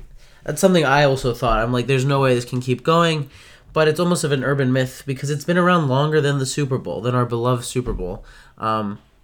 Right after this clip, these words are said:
that being said, it is a boring, <laughs> it's really boring.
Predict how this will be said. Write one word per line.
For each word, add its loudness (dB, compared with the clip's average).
that 2
being 0
said, 0
it 2
is 2
a 2
boring, 0
<laughs> -10
it's -2
really 6
boring. 2